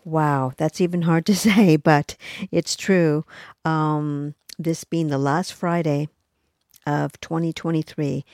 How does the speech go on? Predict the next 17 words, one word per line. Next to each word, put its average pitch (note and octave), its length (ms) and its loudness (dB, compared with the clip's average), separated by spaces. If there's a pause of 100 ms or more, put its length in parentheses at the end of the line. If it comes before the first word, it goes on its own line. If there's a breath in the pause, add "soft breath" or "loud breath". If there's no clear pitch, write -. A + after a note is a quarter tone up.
(320 soft breath)
and D3 220 -2
wow, C#3+ 540 4
what D#3 560 0
a E3+ 80 2
year D3+ 560 4
it D#3 120 2
has D3 220 4
been. C3 480 2 (560 loud breath)
But, D#3+ 400 2 (100)
um, D#3 540 0 (500 loud breath)
I've F#3+ 220 6
always G#3 320 6
been F3+ 220 2
fascinated D#3 720 2
with, C#3+ 440 0
um, C#3+ 680 -2 (420)
technology D#3 1120 0